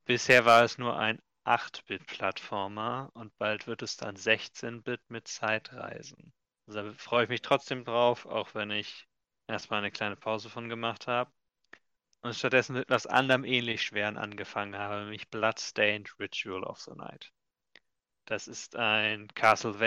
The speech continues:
Castlevania-Successor, Spiritual Successor von Koji Igarashi, der jahrelang für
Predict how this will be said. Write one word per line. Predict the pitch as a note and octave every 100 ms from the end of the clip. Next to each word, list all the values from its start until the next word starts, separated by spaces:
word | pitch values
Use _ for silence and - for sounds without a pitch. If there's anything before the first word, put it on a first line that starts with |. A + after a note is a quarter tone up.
| A#2+ B2+
Castlevania-Successor, | B2+ - C3 B2 - C3+ - C#3 C#3+ D3 _ _ _
Spiritual | - - B2 A#2+ - B2+
Successor | B2 - - - C3+ - C#3 C3+ _ _ _
von | - - G#2+ A2
Koji | - A#2 A2+ A#2+ A2
Igarashi, | A2 G#2 G#2+ A#2
der | G2+ G2+ G2+ G2 G2 F#2+ _
jahrelang | - A2+ G2+ G2+ G2+ F#2+
für | - G#2+ G2+ G2